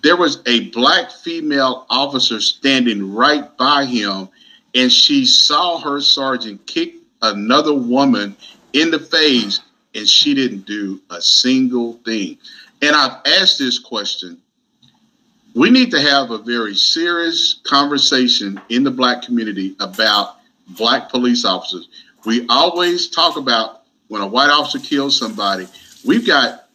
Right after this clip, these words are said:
some good black police officers, we've got some good white police officers just as well as Latino. But you've got some black cops who you would sit there and think, "Oh, they would never do that."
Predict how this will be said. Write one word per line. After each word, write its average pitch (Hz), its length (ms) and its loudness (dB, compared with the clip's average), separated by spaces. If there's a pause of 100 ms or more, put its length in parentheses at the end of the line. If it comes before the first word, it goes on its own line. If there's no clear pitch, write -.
(120)
some 98 280 -6
good 143 240 0
black 147 400 0
police 143 260 0
officers, 131 280 -2
we've 117 120 -8
got 98 100 -4
some 98 200 -4
good 135 200 0
white 139 220 2
police 139 300 -2
officers 117 320 -2
just 120 240 2
as 113 100 -6
well 120 220 0
as 120 100 -4
Latino. 113 580 -2 (680)
But 107 240 2
you've 170 320 0
got 156 280 2
some 113 320 -2
black 135 360 0
cops 127 400 -2
who 107 420 -4 (380)
you 147 200 4
would 139 140 2
sit 143 260 0
there 139 160 2
and 131 120 -4
think, 135 220 -2
"Oh, 151 180 2
they 147 100 2
would 95 180 -4
never 101 280 -2
do 90 200 -10
that." 78 220 -10